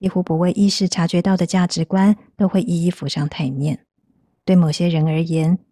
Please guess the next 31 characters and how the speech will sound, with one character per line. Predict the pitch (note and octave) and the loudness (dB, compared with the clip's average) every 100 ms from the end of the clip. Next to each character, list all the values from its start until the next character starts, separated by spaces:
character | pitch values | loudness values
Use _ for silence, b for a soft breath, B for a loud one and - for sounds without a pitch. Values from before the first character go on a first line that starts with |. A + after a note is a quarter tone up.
| _ _ - | _ _ -4
比 | C#4 | -2
起 | D4 | 0
直 | B3+ G#3+ | 0 2
接 | B3+ | 8
面 | B3+ B3 | 10 10
对 | B3+ | 10
问 | A#3+ A#3+ | 8 8
题， | A3+ E3+ F3+ G3 _ _ | 6 2 0 -2 _ _
斤 | - A#3 | 4 6
斤 | A3+ A3+ | 8 8
计 | A#3 G#3 | 6 2
较 | G#3 G3+ | 2 2
室 | - | 4
内 | G3 F#3+ | 4 4
装 | F#3+ F#3+ | 4 2
潢 | G#3 E3 E3 F3+ | 2 0 2 2
或 | G3+ F#3+ | 2 0
房 | F3 E3+ | 0 0
间 | F3 F#3+ | 2 4
使 | G3+ - | 2 2
用 | E3+ F3+ | 2 2
权 | F3+ E3 D#3+ | 2 0 0
是 | F3+ G#3+ | 0 -2
比 | G3+ | -4
较 | D#3 F#3+ | -2 -4
不 | - E3 | -4 -6
具 | F3+ | -2
威 | F3 F3 | 0 -2
胁 | - | -4
性 | C#3+ - D#3+ | -8 -2 -2
的。 | C#3+ A#2 | -2 -8